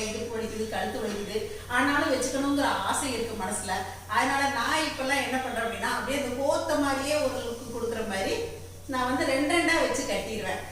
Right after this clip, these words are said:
அந்த மாதிரி கட்டும்போது நல்ல பந்து மாதிரி ரொம்ப அழகா இருக்குங்க. சரி, இந்த ஐடியா உங்களுக்கும் கொடுக்கலாம் அப்படின்னு சொல்லிட்டு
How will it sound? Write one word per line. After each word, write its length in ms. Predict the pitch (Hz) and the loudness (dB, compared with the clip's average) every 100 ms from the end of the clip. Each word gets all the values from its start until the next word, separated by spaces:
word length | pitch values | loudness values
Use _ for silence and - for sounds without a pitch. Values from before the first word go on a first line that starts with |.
| - - | -12 -6
அந்த 200 | 240 285 | -2 0
மாதிரி 220 | 302 311 294 | 4 4 4
கட்டும்போது 480 | 254 254 240 254 294 | 0 0 -2 0 2
நல்ல 220 | 240 - | 2 2
பந்து 320 | 226 214 262 247 | 2 2 2 0
மாதிரி 240 | 247 262 220 | 0 0 0
ரொம்ப 240 | 202 - | -2 2
அழகா 360 | - - 214 226 | 2 2 0 0
இருக்குங்க. 360 | 190 - - - - - - | 0 -2 -4 -6 -6 -8 0
சரி, 320 | 302 311 294 - - - - | 4 4 2 0 -2 -4 -6
இந்த 200 | 254 285 311 | 0 2 4
ஐடியா 280 | 269 269 269 262 | 4 2 4 2
உங்களுக்கும் 500 | 240 247 254 254 247 | 2 0 -2 -2 -2
கொடுக்கலாம் 360 | 220 214 214 | -2 -2 -2
அப்படின்னு 260 | 202 202 208 | -2 -4 -4
சொல்லிட்டு 320 | 190 185 247 | -4 -2 -2